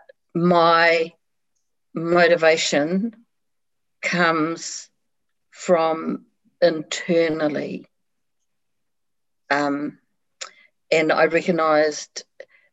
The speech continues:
a, a, a long time ago that I, I can't, or maybe I've got some kind of mental block that I don't know about yet, but I actually can't be motivated by money. And, um,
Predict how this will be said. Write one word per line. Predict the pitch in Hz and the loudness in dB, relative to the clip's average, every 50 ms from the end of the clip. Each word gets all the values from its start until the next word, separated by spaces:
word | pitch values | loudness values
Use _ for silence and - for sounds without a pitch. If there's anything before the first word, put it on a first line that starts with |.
| _ _ _ _ _ _ _ _ _ | _ _ _ _ _ _ _ _ _
a, | - 127 - - _ - | -4 -4 -4 -4 _ 0
a, | 151 160 - - - - | 0 0 0 -2 -2 -2
a | 156 | 0
long | 151 156 165 160 165 170 | 0 0 0 0 -2 -2
time | 165 - 165 156 156 151 143 | -4 -4 -4 -4 -2 -2 -4
ago | 135 - 143 139 139 143 143 151 151 185 - _ | -4 -4 -4 -4 -4 -4 -6 -8 -10 -14 -14 _
that | - 151 147 147 - - | 0 2 2 2 0 -2
I, | 135 147 143 _ - - - - | -6 -8 -8 _ -14 -12 -8 -6
I | 143 139 | -6 -6
can't, | 131 - - - 180 175 170 156 147 143 127 - - - - - - - _ _ _ _ _ _ | -6 -8 -10 -6 -4 -2 -2 -2 -4 -6 -8 -10 -12 -14 -14 -14 -18 -20 _ _ _ _ _ _
or | - 165 | -4 -2
maybe | 156 170 175 165 151 139 147 | 2 2 2 0 0 -2 -4
I've | 147 131 - | -4 -2 -2
got | - - - | -2 -4 -2
some | - 120 131 | -4 -8 -8
kind | - - 135 135 | -8 -8 -8 -8
of | 143 | -6
mental | 147 143 147 135 135 | -6 -6 -6 -6 -8
block | - 143 143 147 - - - | -4 -2 -2 -2 -2 -4 -6
that | 143 139 147 | -4 -2 -2
I | 147 147 | 0 0
don't | 139 139 135 131 | -2 -2 -4 -4
know | 143 151 151 151 | -2 -2 0 0
about | 143 139 139 135 - - | 0 -2 -4 -4 -4 -4
yet, | 131 156 170 170 _ _ - - - - - - _ _ | -2 -2 -2 -2 _ _ -20 -20 -20 -20 -20 -20 _ _
but | - 170 - - | 0 0 2 2
I | 165 175 160 165 | 2 4 4 2
actually | - - - 156 - | 2 0 -4 -8 -8
can't | - - - 160 156 156 147 127 131 - - | -10 -8 -6 -4 -2 -2 -2 -4 -6 -6 -6
be | 156 147 139 143 147 - - _ | -6 -4 -4 -6 -10 -14 -14 _
motivated | 156 151 147 147 - - - 143 139 135 151 - - _ | -6 -4 -2 -2 -2 -4 -4 -4 -4 -4 -6 -8 -10 _
by | 143 143 143 143 | -8 -8 -8 -6
money. | 147 151 151 151 156 143 147 - _ _ _ _ _ _ _ _ _ _ _ _ _ _ _ _ _ _ _ _ _ - | -6 -6 -6 -6 -6 -8 -10 -14 _ _ _ _ _ _ _ _ _ _ _ _ _ _ _ _ _ _ _ _ _ -4
And, | 156 156 151 151 151 151 - - - - - - | -2 -2 -2 -2 -4 -6 -10 -12 -14 -12 -8 -4
um, | 156 151 151 151 151 - - - | -4 -4 -4 -6 -10 -14 -14 -16